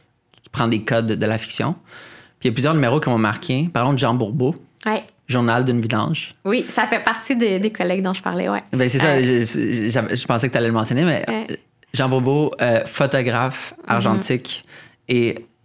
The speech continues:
Speaker 1: écrivain journaliste,
Speaker 2: Ouais.
Speaker 1: euh, qui a fait le journal d'un vidage qui, qui a décidé de faire la job d'un
Speaker 2: Ouais.
Speaker 1: vidangeur puis d'écrire c'est quoi la réalité.
Speaker 2: Pendant un mois, ouais.
Speaker 1: Pendant un mois. Puis ça, c'est tellement une immersion. Comme Hugo Meunier aussi a fait aussi fait dans le
Speaker 2: Ouais.
Speaker 1: passé.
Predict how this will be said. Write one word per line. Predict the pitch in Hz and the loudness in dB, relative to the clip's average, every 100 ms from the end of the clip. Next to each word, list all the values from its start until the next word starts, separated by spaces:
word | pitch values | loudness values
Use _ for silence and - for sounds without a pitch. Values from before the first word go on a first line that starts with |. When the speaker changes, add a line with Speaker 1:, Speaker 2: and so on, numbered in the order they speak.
| - | -6
Speaker 1:
écrivain | 113 - 117 | -4 0 0
journaliste, | 113 110 104 156 - 214 | 0 0 0 -2 -4 -4
Speaker 2:
Ouais. | 214 - - - | -6 -10 -20 -4
Speaker 1:
euh, | - 117 110 110 - - | 0 2 2 0 -4 -6
qui | 131 | -2
a | |
fait | 143 | 0
le | 143 | 0
journal | 135 143 | 0 2
d'un | 135 | 2
vidage | 123 143 147 - - - | 2 0 -2 -8 -14 -10
qui, | - 120 113 - | -2 0 0 -2
qui | 135 | -2
a | |
décidé | 117 117 135 | 0 0 -2
de | |
faire | 123 127 123 | 0 0 2
la | 110 107 | 0 0
job | 127 117 120 117 131 - | 0 0 0 -2 -4 -10
d'un | - 120 | -6 0
Speaker 2:
Ouais. | 117 | 2
Speaker 1:
vidangeur | 120 120 110 107 120 | 2 0 2 0 0
puis | 123 - | -4 -4
d'écrire | 98 - 117 117 | -4 -2 0 0
c'est | 117 | 0
quoi | 110 | -2
la | 104 | 0
réalité. | 107 107 104 135 - - | 0 -2 -2 -4 -4 -4
Speaker 2:
Pendant | 202 190 196 | -2 -2 -2
un | 214 | -2
mois, | 214 202 196 202 | 0 -2 -2 -4
ouais. | 202 190 | -8 -4
Speaker 1:
Pendant | 117 113 - | 0 0 0
un | 117 | 0
mois. | 117 | 0
Puis | 113 | 0
ça, | - | -2
c'est | 156 135 113 107 | 0 0 0 -4
tellement | - 143 139 143 151 - | -2 0 2 2 0 0
une | 120 | 0
immersion. | 120 117 110 - - 120 123 | 0 0 -2 -6 -4 -2 0
Comme | 131 165 | 0 0
Hugo | 139 135 143 | 2 2 2
Meunier | 123 135 | 2 2
aussi | 123 - 127 | 0 0 0
a | |
fait | 107 120 | 0 -2
aussi | 120 - 123 | -2 -4 -2
fait | |
dans | 120 | 0
le | 120 | 2
Speaker 2:
Ouais. | |
Speaker 1:
passé. | 113 110 139 | 2 0 -4